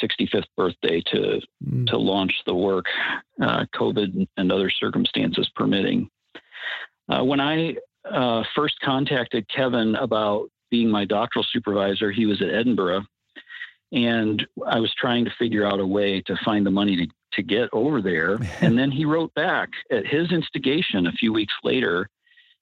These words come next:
Speaker 1: and said that he would be coming back to Trinity. And that, in God's providence, made it much more possible for me to study with him, even if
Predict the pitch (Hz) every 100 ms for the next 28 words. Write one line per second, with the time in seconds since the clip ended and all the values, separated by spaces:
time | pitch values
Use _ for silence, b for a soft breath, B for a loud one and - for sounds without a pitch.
0 | - 107 107 135 120 110 107 110 104 107
1 | 120 117 117 104 95 98 - 160 147 80
2 | 98 117 _ _ _ _ _ _ _ _
3 | - 135 127 123 139 147 - 123 113 110
4 | 104 - 135 151 131 98 95 - 110 110
5 | 104 113 123 135 131 107 - 113 135 135
6 | 113 98 110 101 98 92 - 143 156 107
7 | 110 - 90 92 101 123 117 107 104